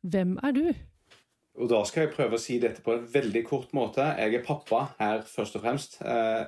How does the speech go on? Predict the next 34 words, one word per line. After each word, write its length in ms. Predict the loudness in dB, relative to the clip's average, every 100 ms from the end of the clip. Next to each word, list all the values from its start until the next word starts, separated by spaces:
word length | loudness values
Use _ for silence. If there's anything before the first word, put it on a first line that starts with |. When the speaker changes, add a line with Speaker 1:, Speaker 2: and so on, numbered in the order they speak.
| -2
Speaker 2:
men 380 | 0 0 -2 -4
jeg 140 | -2
har 80 | 0
også 300 | 0 2 2
en 80 | 2
bakgrunn, 480 | 0 0 0 0 0 0
eh, 140 | -2
hvor 320 | -2 0 0 2
jeg, 300 | 0 0 -2 0
eh, 380 | 0 0 -2 -4
sitter 380 | -6 -8 -10
som 160 | -12 -12
tillitsvalgt 720 | -6 -4 -4 -4 -4 -4 -6
i, 300 | -4 -4 -4 -8 _ -20 _ _
eh, 100 | -6 -2
Handicappede 500 | -2 0 -2 -4 0
Barns 300 | 0 0 -2
Foreldreforening. 800 | 0 0 0 -4 -2 -2 -2 -4 -8 _ -14
Det 240 | -2 0
er 100 | 2
en 80 | -2
forening 480 | -2 0 0 0 -4 -6
som 340 | -6 -4 -6 -4
er 300 | -2 -2 -6 -20 -2
diagnoseuavhengig 1300 | 2 2 0 -2 -4 -4 -2 -2 -2 -4 -2 0 -2
og 320 | 0 0 0 -6 -20 _ _
er 380 | -2 0 0 -4
til 220 | -4 -2 -2
både 400 | 0 0 0 -2
for 160 | -4
foreldre, 560 | -2 -2 -2 -2 -2 -2
for, 480 | -4 -2 -2 0 0
eh, 220 | 0 0
barn 480 | 2 2 2 0